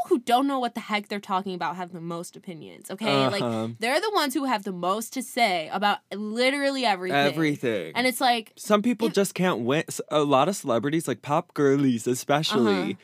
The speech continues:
Speaker 2: whatever they do, they just can't win.
Speaker 1: It's
Speaker 2: People will
Speaker 1: true.
Speaker 2: never be happy, and it's like, "Okay, you get on stage.
Speaker 1: Right.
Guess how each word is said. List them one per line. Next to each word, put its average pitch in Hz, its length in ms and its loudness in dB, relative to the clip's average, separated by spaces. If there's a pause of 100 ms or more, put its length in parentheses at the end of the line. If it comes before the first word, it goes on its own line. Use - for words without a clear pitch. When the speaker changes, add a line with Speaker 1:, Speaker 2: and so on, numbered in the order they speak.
(220)
Speaker 2:
whatever 135 560 2
they 147 140 2
do, 139 220 2
they 107 120 0
just 110 220 -4
can't 110 260 -4
win. 82 460 -6 (160)
Speaker 1:
It's 254 140 -4
Speaker 2:
People 156 200 4
will 151 60 4
Speaker 1:
true. 135 80 4
Speaker 2:
never 127 160 4
be 127 140 0
happy, 127 200 4
and 120 80 0
it's 120 120 -4
like, 131 160 -4
"Okay, 170 420 2
you 170 180 2
get 175 140 6
on 110 160 0
stage. - 520 -8
Speaker 1:
Right. 202 380 -2